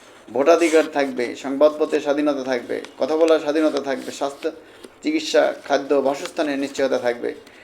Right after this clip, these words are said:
সেরকম বাংলাদেশে তো আমরা চাই। সে কারণেই তো এই পরিবর্তন, এত ত্যাগ, এত রক্ত। রক্তের দাগ এখনও শুকায়নি, আহতরা এখনও কাতরাচ্ছে, তাদের মধ্যে থেকে মানুষ মারা যাচ্ছে। ছাত্র মৃতের সংখ্যা বাড়ছে, শহীদের সংখ্যা বাড়ছে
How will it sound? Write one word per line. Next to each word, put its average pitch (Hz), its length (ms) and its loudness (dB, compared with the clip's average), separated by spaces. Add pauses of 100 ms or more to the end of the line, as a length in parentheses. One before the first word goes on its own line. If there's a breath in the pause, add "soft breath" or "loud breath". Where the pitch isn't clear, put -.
(120)
সেরকম 143 320 -2
বাংলাদেশে 135 440 -2
তো 170 100 -2
আমরা 131 180 0
চাই। 113 360 2
সে 139 180 -6
কারণেই 156 280 2
তো 180 60 -2
এই 160 60 0
পরিবর্তন, 117 540 -2
এত 113 160 -4
ত্যাগ, 120 340 0
এত 113 160 -2
রক্ত। 120 460 -2 (1120 loud breath)
রক্তের 151 560 4
দাগ 160 180 6
এখনও 170 300 -2
শুকায়নি, 156 500 0 (720 soft breath)
আহতরা 160 420 4
এখনও 156 220 2
কাতরাচ্ছে, 143 580 0
তাদের 139 260 -2
মধ্যে 139 220 -4
থেকে 139 180 -4
মানুষ 135 360 -2
মারা 131 220 4
যাচ্ছে। 143 380 0
ছাত্র 113 340 -8 (1040 soft breath)
মৃতের 147 280 2
সংখ্যা 170 300 -2
বাড়ছে, 165 400 4
শহীদের 156 320 0
সংখ্যা 147 260 -2
বাড়ছে 131 420 2